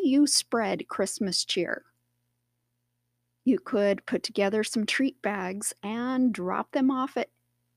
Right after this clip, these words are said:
at neighbors. You know, that's something that, that lots of people have done for years and years, and it's still a good way to s-, social distance. And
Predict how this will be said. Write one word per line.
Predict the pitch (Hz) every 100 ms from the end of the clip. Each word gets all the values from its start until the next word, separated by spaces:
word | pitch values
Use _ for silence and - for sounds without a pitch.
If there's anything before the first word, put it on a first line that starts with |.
| _ _
at | 254 247
neighbors. | 240 269 330 175 - 151 - - _ _ _
You | 208
know, | 208 226
that's | 226 233 254
something | - 269 269 269 254 262
that, | 233 214 - - - _ _ _ _ _ _ _ _ _ _ _ -
that | - 214 208
lots | 214 202 214 214 262
of | 277 254
people | - 247 254 254
have | 233 -
done | 233 233
for | 240 233
years | 233 208 226 233 -
and | 226
years, | 294 311 180 - -
and | 254
it's | 269 -
still | - - - 330 294 320 -
a | 233
good | 233 240 240
way | 226 214 233
to | - 247
s-, | - - - -
social | - - 196 190 226 262 -
distance. | 349 339 - 190 - - - _ _ _ _ _ _ _ _ _ _ _ _ _ _ _ _ _ _ _ _ _ _ _ _ _ _ _ _
And | 220 240 262 269 277 277